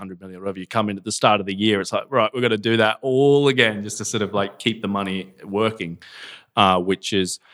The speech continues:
yeah, bridging businesses, bridging business is tough. And I mean, you know, there's, it, that's a very competitive space now as well. And there's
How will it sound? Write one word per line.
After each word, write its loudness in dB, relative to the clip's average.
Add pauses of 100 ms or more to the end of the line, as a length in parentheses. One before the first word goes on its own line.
(360)
yeah, 0
bridging -6
businesses, -8 (260)
bridging 0
business 0
is -8
tough. -2
And -4
I -2
mean, -2
you 0
know, 0
there's, -2 (300)
it, -10 (120)
that's 2
a -4
very -2
competitive -6
space -6
now -8
as -8
well. 0
And -4
there's -6